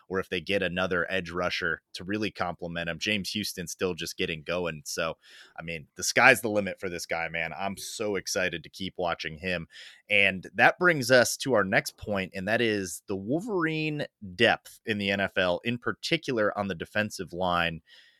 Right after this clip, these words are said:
makes my article that I wrote a few months ago for Maize n Brew, what a great website, go check it out, about Michigan being defensive line university, irrefutable.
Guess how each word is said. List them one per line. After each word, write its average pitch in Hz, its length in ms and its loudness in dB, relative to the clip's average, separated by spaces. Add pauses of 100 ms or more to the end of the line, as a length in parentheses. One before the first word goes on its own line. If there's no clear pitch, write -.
(240)
makes 127 400 4
my 123 400 4
article 135 400 4
that 98 140 6
I 95 120 6
wrote 98 200 4
a 92 60 -2
few 104 160 -4
months 95 260 -4
ago 95 180 2
for 95 120 -6
Maize 92 320 0
n 90 80 -6
Brew, 98 180 0
what 92 160 0
a 85 60 -2
great 90 240 -2
website, 87 420 -2
go 87 100 -4
check 87 300 -2
it 82 80 -2
out, 85 260 2 (640)
about 110 400 4
Michigan 147 480 0
being 123 240 0
defensive 101 540 -2
line 104 260 0
university, 98 760 -2 (320)
irrefutable. 92 720 -2